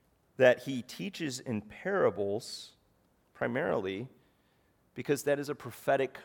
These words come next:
mode of communication. If you look at Matthew thirteen, for example, he quotes Psalm seventy-eight two.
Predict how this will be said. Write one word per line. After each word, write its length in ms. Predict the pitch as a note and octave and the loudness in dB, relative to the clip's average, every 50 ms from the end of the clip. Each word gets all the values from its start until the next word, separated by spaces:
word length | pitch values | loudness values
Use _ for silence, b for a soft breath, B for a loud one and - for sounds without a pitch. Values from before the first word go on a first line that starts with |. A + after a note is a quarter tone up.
| - - | -16 -12
mode 420 | - A2+ A#2 B2 A#2+ A2+ A2 G#2+ - | -8 -4 -2 2 2 2 2 2 0
of 160 | - A2 - | -4 -12 -12
communication. 800 | - - A2+ G#2+ G2+ G2+ - - A#2+ A#2+ A2+ - - - F#2 F#2 b b b b b b b | -8 -8 -6 -6 -6 -6 -6 -4 -4 -4 -4 -6 -8 -10 -10 -10 b b b b b b b
If 100 | C3+ B2+ | -2 2
you 100 | D#3 D#3+ | 4 6
look 220 | E3 F#3 F3+ E3+ F3 | 8 8 6 8 6
at 220 | D3+ C3 - C#3 | 4 4 4 4
Matthew 360 | C#3 D3 D3 C#3+ C#3+ - C#3+ | 4 6 6 4 4 2 -6
thirteen, 520 | B2 - - C3+ C3 - - E3+ C#3+ C3 B2 | -4 2 2 2 2 2 0 -2 -2 -2 -2
for 180 | - A#2 A2 | -2 -2 -2
example, 420 | G2+ G2+ A2+ A2+ G#2+ G#2 - A2 A2 | -2 -2 -4 -4 -4 -4 -2 -2 -2
he 100 | G#2+ G2 | -2 -4
quotes 460 | - - B2+ B2 A#2 A2 - - - - | -2 2 2 2 2 2 -2 -8 -10 -6
Psalm 560 | - - - - C3+ C3 C3+ C3+ C3+ C3 B2+ - | -6 -4 0 2 4 4 6 6 6 4 4 0
seventy-eight 720 | - - - C#3 B2+ A#2+ B2 A2+ A2+ A2+ A2+ A2 G2+ - - | -4 -2 0 0 0 0 -2 -2 -2 -2 -2 -4 -6 -8 -12
two. 460 | - - - D3+ C3+ A2+ G#2 G2+ | -12 -6 -2 0 0 0 0 -2